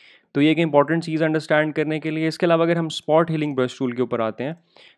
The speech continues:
तो हीलिंग ब्रश टूल में तो हम उसको एक सैंपल असाइन कर रहे थे, अ, लेकिन स्पॉट हीलिंग के अंदर हम उसको सैंपल्स असाइन नहीं करेंगे, बल्कि सिंपल अपने ब्रश को यहाँ पे मूव करेंगे और वो ख़ुद से अंडरस्टैंड करेगा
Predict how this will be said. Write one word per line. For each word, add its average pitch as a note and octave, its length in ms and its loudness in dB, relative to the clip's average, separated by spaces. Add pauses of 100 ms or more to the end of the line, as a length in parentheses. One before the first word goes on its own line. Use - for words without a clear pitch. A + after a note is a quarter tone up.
(120)
तो D3 120 2
हीलिंग D#3 340 0
ब्रश D#3 220 0
टूल D#3+ 200 2
में D#3+ 160 -2
तो D#3 100 -2
हम D3+ 220 -2
उसको D3+ 180 -2
एक D3+ 120 -8
सैंपल D3 440 -2
असाइन C#3 440 -2
कर B2 160 -2
रहे B2 140 -2
थे, C3+ 180 -6
अ, B2+ 760 -2
लेकिन C3+ 260 -4
स्पॉट D3 480 2
हीलिंग C#3+ 300 -4
के C#3+ 80 -6
अंदर C3 240 -4
हम B2+ 220 -4
उसको B2+ 240 -8
सैंपल्स C#3+ 640 -4
असाइन B2 320 -4
नहीं B2 260 -6
करेंगे, B2 440 -6 (480)
बल्कि A#2 400 -4
सिंपल C3 360 -4
अपने B2 220 -4
ब्रश A#2+ 320 -4
को C3 140 -4
यहाँ A#2 280 -4
पे A#2+ 240 -6 (800)
मूव B2+ 400 -2
करेंगे C#3+ 420 -2 (220)
और B2 200 0
वो B2+ 120 0
ख़ुद D#3 260 -2
से D#3 120 -2
अंडरस्टैंड C3 540 -2
करेगा A#2+ 400 -2